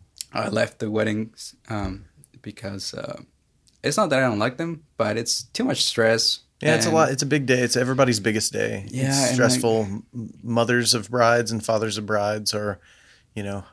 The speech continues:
Speaker 2: keyed up. Every, everything's the most important thing in the world, and the stakes are really high.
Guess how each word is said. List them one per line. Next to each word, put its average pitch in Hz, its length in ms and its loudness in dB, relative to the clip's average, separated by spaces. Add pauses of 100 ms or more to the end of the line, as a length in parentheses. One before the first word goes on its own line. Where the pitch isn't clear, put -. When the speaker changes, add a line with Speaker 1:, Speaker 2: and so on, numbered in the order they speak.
(160)
Speaker 2:
keyed 120 300 4
up. 110 300 2
Every, 110 260 -2
everything's 110 720 -2
the 110 100 -6
most 104 220 -2
important 101 360 -6
thing 113 100 -4
in 107 80 -6
the 104 80 -6
world, 104 360 -4
and 98 180 -10
the 110 100 -4
stakes 127 380 4
are 117 80 4
really 107 260 2
high. 101 380 -4